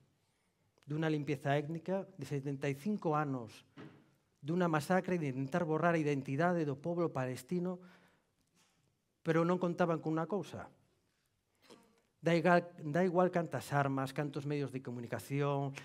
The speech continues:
cantas estrategias de marketing, canto lavado de cara se faga pa Israel, cantos dirixentes da Unión Europea, dos Estados Unidos os apoyen,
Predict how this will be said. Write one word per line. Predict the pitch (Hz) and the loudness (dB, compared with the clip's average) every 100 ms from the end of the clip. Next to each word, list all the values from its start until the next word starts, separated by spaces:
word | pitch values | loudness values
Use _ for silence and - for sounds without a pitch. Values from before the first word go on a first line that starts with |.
| - | -6
cantas | 160 147 143 - | -4 -2 -4 -6
estrategias | - 127 143 131 135 | -8 -6 -6 -4 -4
de | 131 | -2
marketing, | 135 151 139 135 143 139 | 2 2 2 -6 -4 -2
canto | 139 143 156 147 | 0 -2 0 2
lavado | 135 143 147 | 2 2 0
de | 131 | -2
cara | 139 165 160 156 - - - _ _ _ - | 4 6 6 2 -4 -20 -20 _ _ _ -12
se | - 135 | -8 -2
faga | 143 143 | 0 0
pa | 139 | 0
Israel, | 131 135 160 170 170 | 0 4 6 6 6
cantos | 156 147 135 123 | 2 0 -2 -6
dirixentes | 120 - 160 180 170 165 151 - _ _ _ | -6 -2 0 0 -2 -4 -6 -14 _ _ _
da | 131 | -6
Unión | 135 139 | -2 0
Europea, | 135 120 110 175 185 185 185 | 0 -2 2 4 6 6 4
dos | 131 131 | 2 -8
Estados | 120 - 147 139 131 | -6 -2 -2 -4 -4
Unidos | 151 156 - | -2 -2 -4
os | - | -6
apoyen, | 120 160 175 170 175 180 | -4 0 0 0 -2 -2